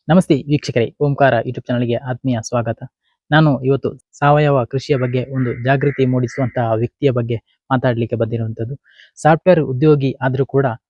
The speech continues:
ಒಂದು ಸಾವಯವ ಕೃಷಿಯ ಬಗ್ಗೆ ಜನರಲ್ಲಿ ಒಂದು ಪ್ರೇರಣೆ ನೀಡುವ ದೃಷ್ಟಿಯಿಂದ, ಆ, ಕೆಲಸ ಮಾಡ್ತಿರುವಂತಹ, ಆ, ಕಡಬ ತಾಲೂಕಿನ ಬಲ್ಪ ಗ್ರಾಮದ ಷಣ್ಮುಖ ಕಟ್ಟ, ನಾವು ಇವರ ಮನೆಯಲ್ಲಿದ್ದೇವೆ.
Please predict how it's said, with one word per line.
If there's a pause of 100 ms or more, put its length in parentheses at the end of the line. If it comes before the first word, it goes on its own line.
(180)
ಒಂದು
ಸಾವಯವ
ಕೃಷಿಯ
ಬಗ್ಗೆ (300)
ಜನರಲ್ಲಿ
ಒಂದು (400)
ಪ್ರೇರಣೆ
ನೀಡುವ
ದೃಷ್ಟಿಯಿಂದ, (600)
ಆ,
ಕೆಲಸ
ಮಾಡ್ತಿರುವಂತಹ, (560)
ಆ, (180)
ಕಡಬ
ತಾಲೂಕಿನ
ಬಲ್ಪ
ಗ್ರಾಮದ (400)
ಷಣ್ಮುಖ
ಕಟ್ಟ, (200)
ನಾವು
ಇವರ
ಮನೆಯಲ್ಲಿದ್ದೇವೆ.